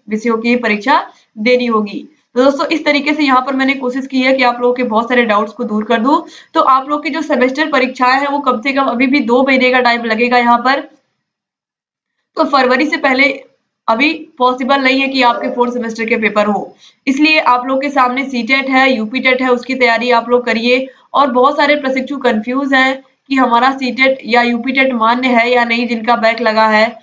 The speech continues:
तो इसके लिए मैं एक अलग video बनाऊंगी। अगर आप लोग चाहते हो कि इसके लिए मैं video बनाऊं, तो please आप लोग अधिक से अधिक लोग comment करिएगा, और ये डाउट भी मैं आपका दूर कर दूंगी।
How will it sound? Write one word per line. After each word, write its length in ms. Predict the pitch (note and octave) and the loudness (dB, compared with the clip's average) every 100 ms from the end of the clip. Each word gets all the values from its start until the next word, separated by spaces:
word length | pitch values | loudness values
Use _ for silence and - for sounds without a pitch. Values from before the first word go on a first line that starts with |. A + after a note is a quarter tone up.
| - _ C#4+ | -20 _ -2
तो 80 | |
इसके 280 | - C4+ C#4+ | 0 0 0
लिए 160 | C#4+ C#4+ | 2 2
मैं 140 | C#4 | 2
एक 120 | C#4 B3+ | 2 2
अलग 200 | B3 A#3+ | 2 0
video 220 | A#3+ B3+ | 0 0
बनाऊंगी। 420 | B3 B3 B3 C4 | 2 2 2 0
अगर 220 | A#3 A#3+ | 0 2
आप 200 | B3 A#3+ | 2 0
लोग 100 | B3+ B3 | -2 0
चाहते 320 | A3+ G#3+ B3 | 0 2 4
हो 120 | B3 | 4
कि 120 | B3 | 2
इसके 180 | A#3+ B3 | -4 -2
लिए 100 | A#3+ | 0
मैं 80 | A#3 | 0
video 260 | G#3+ A3 A3+ | -2 -2 0
बनाऊं, 260 | A3 A#3 | 2 0
तो 100 | A#3+ | -4
please 280 | - A3+ A#3 | -8 -4 0
आप 180 | G#3+ G#3+ | 0 0
लोग 100 | A3 | -2
अधिक 140 | A3 A#3 | -2 -2
से 60 | |
अधिक 120 | A3 A3 | -4 -2
लोग 160 | A3 | -4
comment 280 | A3 G#3+ G#3+ | -2 -2 -4
करिएगा, 400 | G#3 G#3+ A3 B3 C#4 - _ _ _ _ _ A#3 | -4 -2 2 2 0 -8 _ _ _ _ _ 2
और 260 | C4 A#3 | 2 2
ये 60 | C4+ | 0
डाउट 240 | C#4 B3+ | 2 2
भी 80 | B3+ | 0
मैं 120 | C4 A#3+ | 0 0
आपका 240 | A3 B3+ | 0 -2
दूर 200 | A3+ A3 | -6 -4
कर 120 | A3 | -4
दूंगी। 260 | G#3+ G#3+ | -2 -2